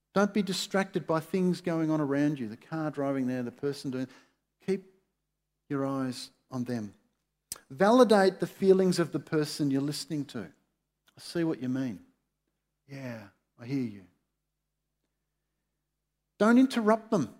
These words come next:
Just let their conversation flow. Every time we interrupt someone, we're distracting them from the conscious flow that they were in.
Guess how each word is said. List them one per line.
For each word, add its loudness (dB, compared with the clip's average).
Just -6
let 4
their 4
conversation -2
flow. 0
Every 0
time 0
we 4
interrupt -2
someone, -2
we're -2
distracting -4
them 2
from -2
the -4
conscious -6
flow -2
that -6
they -4
were -2
in. -2